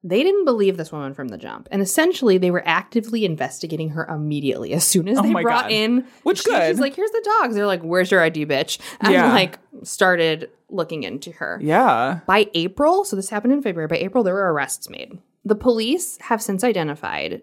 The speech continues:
Speaker 1: James Jackson, Jalen White, and Lafayette Whaley as three men who approached Fisher that day in February,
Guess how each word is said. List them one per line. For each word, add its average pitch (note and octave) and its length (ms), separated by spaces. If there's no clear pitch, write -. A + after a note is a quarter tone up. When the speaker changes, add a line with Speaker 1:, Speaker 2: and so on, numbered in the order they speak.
Speaker 1:
James G3 440
Jackson, D3 840
Jalen F3 460
White, D3 300
and D#3 160
Lafayette G3 520
Whaley C#3+ 400
as E3 260
three A#3+ 260
men F#3 240
who E3+ 160
approached F3 500
Fisher F3+ 240
that E3+ 180
day D#3+ 140
in E3 100
February, C#3 640